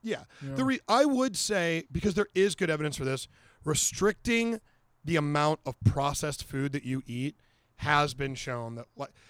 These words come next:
Speaker 1: and not that all processed food is just bad, it just means that it's actually higher caloric density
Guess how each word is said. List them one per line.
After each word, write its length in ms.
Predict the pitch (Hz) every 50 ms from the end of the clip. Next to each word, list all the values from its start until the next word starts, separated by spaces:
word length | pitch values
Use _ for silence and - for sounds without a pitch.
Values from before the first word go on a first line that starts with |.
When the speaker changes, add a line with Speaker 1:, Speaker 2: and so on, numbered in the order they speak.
| _ _
Speaker 1:
and 140 | 180 214 214
not 180 | 233 269 277
that 120 | - 277 262
all 180 | - 190 202 190
processed 300 | - 196 175 165 160 -
food 120 | 190 170
is 80 | 156 135
just 200 | 143 127 - -
bad, 360 | 165 175 185 160 143 131 - -
it 140 | 151 135
just 340 | - - 165 202 196 - -
means 480 | 143 156 170 180 165 151 143 143 131 - - - - - -
that 80 | 170 160
it's 140 | 143 - - _ -
actually 540 | 147 160 175 - - - 170 160 147 143 127 - _ _ _ _
higher 440 | - - - 170 165 165 175 170 160
caloric 600 | - - - 151 143 135 139 147 147 143 - - - 110
density 600 | - 135 123 135 - - - 190 214 233 240 254